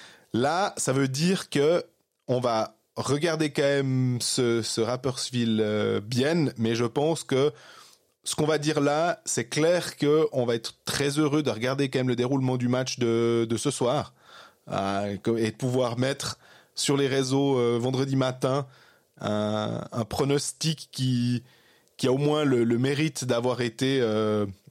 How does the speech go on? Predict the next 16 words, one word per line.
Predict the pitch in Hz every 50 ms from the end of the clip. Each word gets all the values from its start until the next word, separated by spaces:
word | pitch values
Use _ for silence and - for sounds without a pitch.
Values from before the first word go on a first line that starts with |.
| - 113 113 104
comment | - 117 113 117 117 117
dire, | 113 113 113 107 104 107
euh, | 104 101 101 101 95 _ _ _ _ _ - -
euh, | 107 101
soutenu | - - 185 175 - - 165 170 180 165
par | - 156 143 160 160 143 120 107 - - _ _ _ _ _ _ _ _ - -
un | 120 117
premier | - - 156 147 156 156 151
match | 143 139 156 151 -
et | 135
une | 120 117
première | - - 139 135 131 117
vision | 120 135 147 143 143 156 156
de | 135
cette | - 131 -
série. | - 143 147 131 123 110 98